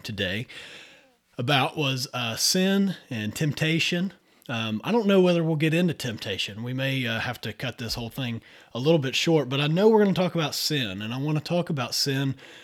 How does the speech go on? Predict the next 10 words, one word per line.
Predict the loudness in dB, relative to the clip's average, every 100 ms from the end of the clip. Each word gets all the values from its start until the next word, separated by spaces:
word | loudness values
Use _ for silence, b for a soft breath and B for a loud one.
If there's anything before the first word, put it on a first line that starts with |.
| B -2
Um, | 0 2 2 0 -4 b _ -8
I, | -2 0 -2 -4 B B B
man, | -4 -2
I | 2
don't | 4 4
even | 4 2
really | 2 4
know | 4 2
why | 2 0
this | -2 -4